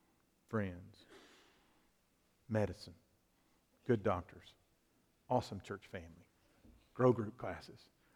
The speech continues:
I mean, you start, and you start, you know, when you start listening, and you say, "Man, God is so good to me. God is so good to me." When God brings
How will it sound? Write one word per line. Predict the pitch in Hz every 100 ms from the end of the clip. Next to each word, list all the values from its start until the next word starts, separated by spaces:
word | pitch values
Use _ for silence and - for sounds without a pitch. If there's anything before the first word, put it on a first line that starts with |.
| _ 117
I |
mean, | 120
you | 135
start, | - 120
and | 117 131
you | 143
start, | - 135 123 127
you | 127
know, | 143
when | 104 120
you | 170
start | - 156
listening, | 135 160 110 - - - - _ _ _ _
and | 131
you | 156
say, | - - - -
"Man, | 175 - - _ - - - _ _ _ -
God | -
is | 131
so | - - 156 160 -
good | 170 170
to | 101
me. | 90 - - _ _ _ _ _ _ _ _ _ _ _
God | 170 180
is | -
so | - 180 185
good | - 196 -
to | 92
me." | 95 95 _ _ _ _ _ _ _ _ _ _ _ _ _ _ _ _ _ _ _ _ _ _ _ _ _ _ _ _ _ _ _ _ _ _ -
When | 120
God | 170 180
brings | 143 147